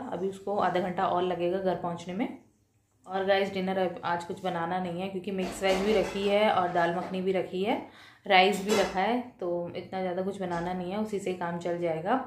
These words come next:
अभी तो बस मुझे चाय पीनी है, बहुत ज़्यादा craving हो रही है मुझे चाय पीने की।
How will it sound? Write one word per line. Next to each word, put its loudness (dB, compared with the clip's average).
अभी 0
तो 0
बस 0
मुझे -2
चाय 6
पीनी -2
है, -2
बहुत 0
ज़्यादा 0
craving -2
हो 0
रही 0
है -2
मुझे -2
चाय -2
पीने -4
की। -2